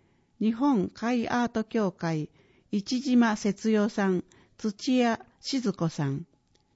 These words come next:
対象、小学生以上。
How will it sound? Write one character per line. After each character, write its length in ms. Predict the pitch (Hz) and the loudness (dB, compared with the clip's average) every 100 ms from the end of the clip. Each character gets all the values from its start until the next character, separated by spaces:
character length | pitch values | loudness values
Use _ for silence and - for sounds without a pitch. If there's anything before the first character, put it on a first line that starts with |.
| _ _ - | _ _ -4
対 220 | 247 254 | 0 0
象、 420 | - 233 208 - - _ _ | 2 2 2 -2 -14 _ _
小 260 | - 285 269 | -2 2 4
学 280 | 269 262 | 2 0
生 260 | - 254 233 | 0 2 4
以 100 | 226 | 4
上。 320 | 190 175 143 | 2 0 -2